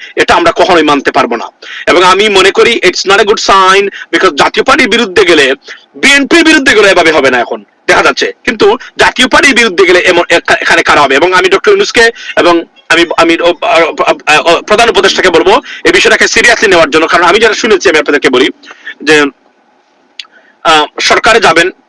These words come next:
একটা দল, মানে আমাদের দলই হতে পারে, আহ,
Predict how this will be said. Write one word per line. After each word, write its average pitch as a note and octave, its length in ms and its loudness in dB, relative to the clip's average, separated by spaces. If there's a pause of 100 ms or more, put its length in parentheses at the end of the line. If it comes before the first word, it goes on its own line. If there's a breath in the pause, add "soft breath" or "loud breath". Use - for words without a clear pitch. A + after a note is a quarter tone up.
(880)
একটা F3 200 -2
দল, F#4 240 2 (600)
মানে D3 120 -2
আমাদের A3 240 2
দলই C#3+ 220 0
হতে C#3 160 -6
পারে, B2+ 140 -2 (800 loud breath)
আহ, E3 180 -2